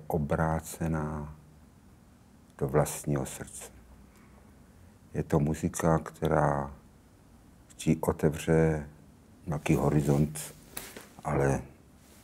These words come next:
někde vevnitř. Není to věc na efekt, není to věc na ekvilibristiku,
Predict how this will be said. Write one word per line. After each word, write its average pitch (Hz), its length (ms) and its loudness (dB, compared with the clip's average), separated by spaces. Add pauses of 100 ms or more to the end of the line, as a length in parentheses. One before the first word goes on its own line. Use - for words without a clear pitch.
(120)
někde 151 240 2
vevnitř. 135 440 -2 (1300)
Není 78 240 6
to - 140 2
věc - 280 -4
na 80 200 6
efekt, 135 440 2 (1400)
není 78 240 6
to 80 200 4
věc 76 320 4
na - 240 2
ekvilibristiku, 87 1200 0